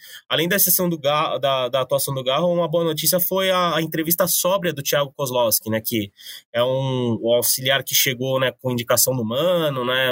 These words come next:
apoiado pelo Mano, que vai permanecer no clube mesmo com a saída do Mano, e que deu uma entrevista bem, bem sóbria, né, depois do jogo.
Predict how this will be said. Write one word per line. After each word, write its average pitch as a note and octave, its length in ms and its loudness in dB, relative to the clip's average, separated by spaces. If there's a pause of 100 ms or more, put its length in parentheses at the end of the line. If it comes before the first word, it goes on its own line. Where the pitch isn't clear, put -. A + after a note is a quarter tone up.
apoiado A#2+ 400 0
pelo A#2+ 200 0
Mano, A#2 360 2
que - 140 -10
vai C#3 160 0
permanecer C#3+ 640 0
no F3+ 140 0
clube D3+ 340 0
mesmo D3 340 2
com D3 100 0
a - 20 4
saída C3+ 240 0
do B2+ 100 -4
Mano, C3+ 320 2 (480)
e B2+ 60 -12
que - 80 -10
deu B2+ 100 2
uma C#3 80 0
entrevista C#3 460 0
bem, C3+ 200 0
bem C#3+ 220 0
sóbria, C#3+ 520 0
né, C3+ 100 0
depois C#3 320 -2
do D3 80 2
jogo. G#2+ 360 0